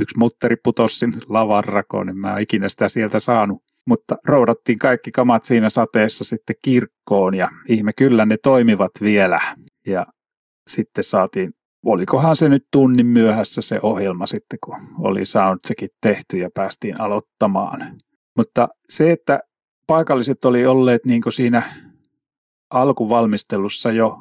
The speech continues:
jossain määrin mukana, niin, niin oli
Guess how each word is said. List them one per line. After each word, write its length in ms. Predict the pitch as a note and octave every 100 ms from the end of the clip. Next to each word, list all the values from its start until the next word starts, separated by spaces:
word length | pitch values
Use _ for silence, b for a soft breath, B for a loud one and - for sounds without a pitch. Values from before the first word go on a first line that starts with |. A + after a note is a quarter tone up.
| -
jossain 400 | C3+ - B2 A2+
määrin 300 | A2+ A#2+ C3
mukana, 540 | D#3+ D#3+ B2+ G#2+ F#2+
niin, 280 | F#2+ F#2+ F#2 - _ G#2+
niin 360 | G#2 G2 -
oli 440 | A#2 A#2+ A#2+ -